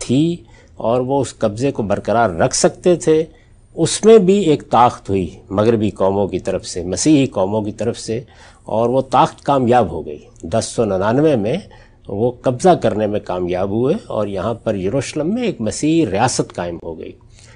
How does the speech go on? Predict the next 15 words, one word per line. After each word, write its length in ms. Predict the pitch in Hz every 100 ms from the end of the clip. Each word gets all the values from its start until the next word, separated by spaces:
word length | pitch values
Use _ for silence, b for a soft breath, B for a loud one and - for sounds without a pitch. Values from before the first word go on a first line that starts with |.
| b b _ _ -
मुसलमानों 540 | 95 139 143 151 170 185
ने 120 | 175
इसको 220 | - 165
दोबारा 300 | 117 104 120
हासिल 260 | 117 117 120
कर 160 | 123
लिया, 200 | 117 120
कम 160 | 117 170
व 100 | 175
बेश 240 | 127 110
एक 140 | 110 -
सौ 100 | 95
साल 240 | 87 82
के 120 | - 92
बाद, 220 | -